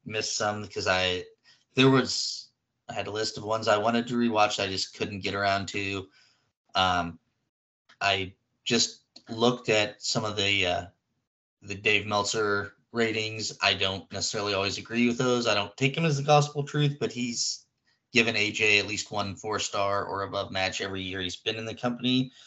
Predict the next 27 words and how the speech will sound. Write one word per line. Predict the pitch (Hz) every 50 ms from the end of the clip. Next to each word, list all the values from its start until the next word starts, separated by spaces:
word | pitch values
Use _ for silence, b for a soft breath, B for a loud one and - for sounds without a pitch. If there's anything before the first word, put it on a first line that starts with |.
| b b b b b b _
which | - - - 110
I | 98 98
think | - 104 98 92 -
is, | 98 95 92 92 - - - - _ _ _
is | - -
kind | - - 110 104 101
of | 95
an | 98 95
impressive | 95 92 - 101 95 - 107 101 -
feat. | - 127 123 127 135 143 - - _ _ _ _ _ _ _ _ _ _ _ - - - - - _ -
Um, | 127 135 127 113 110 98 - - _
but | - 120 117
the | 110
rankings | 123 135 135 131 120 - 131 120 117
that | 117 113 110 - -
I | 117 117
have | 110 101 98 101 101 98 101 101
and | 101 101
the | 98
great | 95 107 104 101 -
matches | 101 101 98 - - 95 98
I | 98 98 95
have | 90 92 92 92 92 92 92 95 - - _ _ _ _ _ _ _
are | 92 90 90 92 92 92 92 92 b b b b b b b b b _ -
against | - 98 107 110 120 - - -
John | - 117 120 127 123
Cena | 123 - 123 113 104 107 107 110 120 123 135